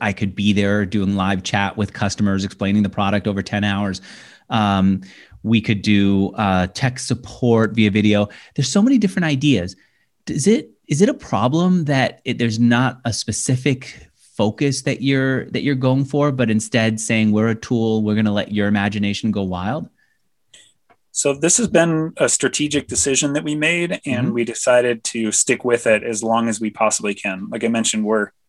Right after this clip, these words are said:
Speaker 2: not even a year old yet. So, <laughs> uh, so far it's been great. We decided to go very broad. We're focused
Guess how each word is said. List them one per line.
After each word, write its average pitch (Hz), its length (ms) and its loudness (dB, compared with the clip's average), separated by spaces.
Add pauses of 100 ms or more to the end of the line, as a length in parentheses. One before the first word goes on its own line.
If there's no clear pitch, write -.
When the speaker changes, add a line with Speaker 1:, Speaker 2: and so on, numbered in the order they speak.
(200)
Speaker 2:
not 123 160 2
even 113 180 0
a 107 40 0
year 104 280 -4
old 92 240 -6
yet. 95 320 -12
So, 123 460 0 (260)
<laughs> - 260 -14
uh, 117 320 4
so 151 220 2
far 143 320 4
it's 120 140 -2
been 120 180 -6
great. 101 260 -4 (140)
We 131 360 2
decided 147 460 2
to - 80 -6
go 127 160 2
very 117 300 2
broad. 107 560 0
We're 120 240 0
focused 123 540 -2